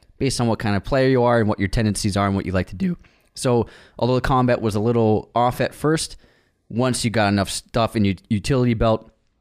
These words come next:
it was actually quite enjoyable and very fun, and they had great kill cutscenes and stuff, so I found the combat to be pretty fun. I like to do a combination of arrows with fast weapons. I like to, I dual-wielded axe with, uh, the large dagger.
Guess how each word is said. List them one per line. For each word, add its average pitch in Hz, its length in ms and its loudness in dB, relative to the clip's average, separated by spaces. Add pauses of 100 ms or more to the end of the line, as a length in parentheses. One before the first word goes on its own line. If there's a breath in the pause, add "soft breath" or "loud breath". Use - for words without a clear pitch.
(400)
it - 60 -10
was 147 120 2
actually 165 220 -2
quite 147 260 -2
enjoyable 127 440 2
and 104 120 0
very 113 160 2
fun, 110 360 0 (360 loud breath)
and 117 100 -2
they 123 60 2
had 117 140 -2
great 123 280 -2
kill 131 540 2 (220)
cutscenes 139 540 0
and 127 120 2
stuff, 127 280 0
so 107 320 0 (300 loud breath)
I 143 80 -4
found 196 240 0
the 165 60 0
combat 139 340 0
to 135 80 -6
be 123 100 0
pretty 170 320 -2
fun. 131 540 0
I 123 120 2
like 135 180 2
to 143 80 -4
do 131 140 2
a 120 40 2
combination 104 580 0
of 98 200 -2
arrows 107 640 0 (440 soft breath)
with 113 360 -2
fast 110 680 -2
weapons. 113 440 0
I 104 40 0
like 104 160 0
to, 101 300 -2
I 110 120 0
dual-wielded 120 960 0 (320)
axe 117 380 -2
with, 113 180 0
uh, 98 260 2
the 101 120 -2
large 104 320 0
dagger. 139 480 2